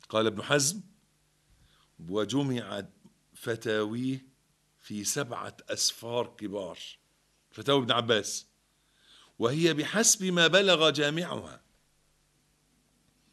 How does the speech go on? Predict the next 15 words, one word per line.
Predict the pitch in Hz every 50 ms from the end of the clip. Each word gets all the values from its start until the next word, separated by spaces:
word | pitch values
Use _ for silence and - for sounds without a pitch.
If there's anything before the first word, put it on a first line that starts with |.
| _ _ _ _ _ _ _ -
ده | - 110
بس | 127 147 143 - 147
اللي، | 139 131 139
اللي | - - 131 123 120
طالوه. | 117 - 123 135 165 185 185 147 107 - - - _ _ _ _ _ _ _ _ _ _ _ - - _ _ -
"وإلا | 120 147 151 190 185 175 151 143 151 - - - - - - - - _ _
فعلم | - 139 131 123 160 202 214 190 170 156 175
ابن | 208 202 143 135 151 156 156
عباس | 147 135 139 143 131 117 110 131 151 165 180 208 285 - - - - - -
كالبحر، | 156 147 139 120 165 226 202 - - - - - - - _ _ _ _ _ _ _ _ _ _ _ _ _ - - - _ _ -
وفقهه | 104 110 - 196 220 - - - 156 147 143
واستنباطه | 147 143 127 120 113 120 147 143 - - 147 147 131 120 107 143 180 214 202 - - 139 123 120 113 101 82 - - - - - _ -
وفهمه | 120 123 190 226 214 202 185 165 160 151
في | 127 147
القرآن | 143 - - 143 147 156 196 240 262 240